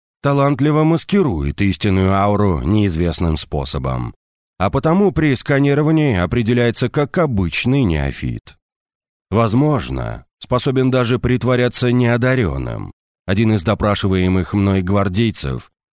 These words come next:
умел при жизни видеть энергетические оболочки. Но, возможно, у него просто были предсмертные галлюцинации.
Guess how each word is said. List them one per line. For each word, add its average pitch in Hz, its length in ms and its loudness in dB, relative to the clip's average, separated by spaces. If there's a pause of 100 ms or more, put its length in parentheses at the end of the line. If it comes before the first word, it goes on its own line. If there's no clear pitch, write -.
умел 139 300 2
при 170 160 0
жизни 170 360 2
видеть 139 460 0
энергетические 107 920 0
оболочки. 62 760 -6 (520)
Но, 85 380 0
возможно, 76 920 -2
у 76 80 -2
него 104 220 2
просто 165 340 0
были 170 220 2
предсмертные 110 840 0
галлюцинации. 64 1080 -4